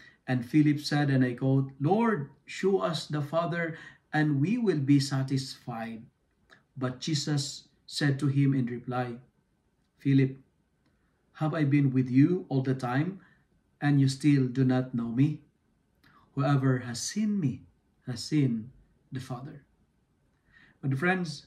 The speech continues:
my brothers and sisters, the gospel is telling us today that Jesus is the human face of God. To see God is to experience what God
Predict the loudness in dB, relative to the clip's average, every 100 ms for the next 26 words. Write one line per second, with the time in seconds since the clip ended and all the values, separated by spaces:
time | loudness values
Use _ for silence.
0 | _ _ -2 0 2 0 -2 -2 -2 -2
1 | -2 -2 -4 -8 -14 _ _ _ _ _
2 | _ _ _ _ _ _ -4 0 -2 0
3 | -2 -2 0 2 2 2 0 -4 -6 -6
4 | -6 -6 -8 -8 -12 _ _ _ _ -4
5 | -2 -2 -4 -18 _ _ _ _ _ -2
6 | 0 0 -4 -6 -8 -12 _ _ _ _
7 | -2 0 -2 -8 -14 _ _ _ _ 2
8 | 4 4 4 2 0 0 -4 -4 -6 -12
9 | -14 -18 -20 -20 _ _ _ _ _ _
10 | _ _ _ _ _ _ _ _ -4 -2
11 | 0 0 0 -2 -6 -10 -12 _ _ _
12 | _ 2 2 0 -2 -2 -4 -4 -2 0
13 | -2 -2 -8 -14 _ -2 -2 -2 -8 -6
14 | -2 2 2 0 -4